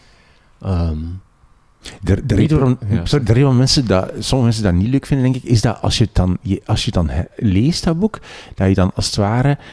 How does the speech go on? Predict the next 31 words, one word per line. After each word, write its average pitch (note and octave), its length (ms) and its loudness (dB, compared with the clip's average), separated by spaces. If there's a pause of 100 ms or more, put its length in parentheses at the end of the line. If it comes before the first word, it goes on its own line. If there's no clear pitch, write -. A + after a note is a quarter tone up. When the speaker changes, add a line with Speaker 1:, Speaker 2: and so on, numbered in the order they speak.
(160)
Speaker 2:
een A#2 220 2
interpretatie D3+ 1300 2 (400)
van A2 240 4
iemand G#2+ 320 4
anders C#3+ 680 0 (240)
krijgt. E2+ 480 -2
Maar G2+ 140 2
jij F#2 120 2
vindt F2+ 160 0
dat C#2+ 100 -2
net C#2+ 200 -4
leuk, F#2+ 160 0
hè? - 80 2
Speaker 1:
Ja, F#2 300 2
ik F2 140 0
vind F#2+ 140 0
dat F2 180 2
superleuk, F2+ 680 2
om G2+ 180 2
dan, G2 240 0 (340)
Speaker 2:
<laughs> - 320 -20
Speaker 1:
je, A2 220 -6 (100)
je F#2+ 220 -2
leert G2 300 2
die G2 100 -2
persoon A#2+ 480 0
beter C3+ 320 -2
kennen, C#3+ 220 0
Speaker 2:
Ja. A#2+ 40 2
Speaker 1:
maar G2+ 220 0
ook, B2+ 260 2